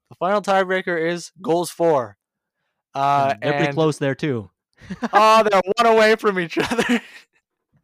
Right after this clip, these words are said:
Speaker 1: <laughs> Uh, I,
Speaker 2: Oh,
Speaker 1: is it, I think
Speaker 2: God.
Speaker 1: it might be a play-in game at that point. They honestly might go to a play-in game.
Speaker 2: There's literally no other tie-breaking procedure on the N H L site.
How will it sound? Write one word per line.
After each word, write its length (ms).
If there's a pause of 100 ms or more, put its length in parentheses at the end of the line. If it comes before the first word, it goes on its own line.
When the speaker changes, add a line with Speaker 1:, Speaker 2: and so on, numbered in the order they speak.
(320)
Speaker 1:
<laughs> 460 (240)
Uh, 520 (520)
I, 320
Speaker 2:
Oh, 120
Speaker 1:
is 180
it, 80
I 120
think 140
Speaker 2:
God. 100 (140)
Speaker 1:
it 40
might 160
be 100
a 60
play-in 400
game 200
at 120
that 180
point. 280 (200)
They 140
honestly 420
might 180
go 120
to 60
a 80
play-in 360
game. 300 (800)
Speaker 2:
There's 400
literally 800
no 300
other 180
tie-breaking 460
procedure 560 (260)
on 220
the 80
N 100
H 160
L 100
site. 280